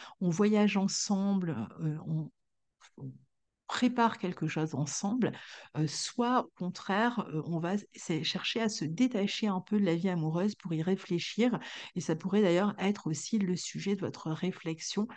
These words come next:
avec ce Mercure-Mars au carré de Neptune sur la fin de l'année. Il y a peut-être quelque chose, euh, à quoi vous cherchez à mettre fin ou à transformer et vous avez besoin d'y réfléchir. En tout cas, il y a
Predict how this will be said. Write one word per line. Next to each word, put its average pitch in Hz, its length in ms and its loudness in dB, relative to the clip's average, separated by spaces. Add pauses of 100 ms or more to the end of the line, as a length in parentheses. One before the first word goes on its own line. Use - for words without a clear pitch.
(220)
avec 151 320 0
ce - 160 -6
Mercure-Mars 170 800 -2
au 160 60 -4
carré 170 280 -2
de 170 60 -2
Neptune 165 360 2
sur 196 160 -2
la 156 120 -2
fin 190 200 -2
de 175 120 0
l'année. 160 200 0
Il 175 40 -2
y 175 60 -2
a 156 40 -6
peut-être 165 180 -6
quelque - 260 -4
chose, 185 300 0 (420)
euh, 143 60 -2 (640)
à 180 80 -6
quoi 233 220 2
vous 185 120 2
cherchez 185 360 0
à 202 60 4
mettre 190 340 2
fin 190 260 0
ou 180 140 4
à 156 80 0
transformer 202 960 -2
et 175 100 0
vous 165 180 -4
avez 156 140 4
besoin 190 260 4
d'y 202 140 2
réfléchir. 170 520 -2
En 165 60 -6
tout - 100 -14
cas, 240 120 2
il 233 60 6
y 190 60 6
a 175 60 0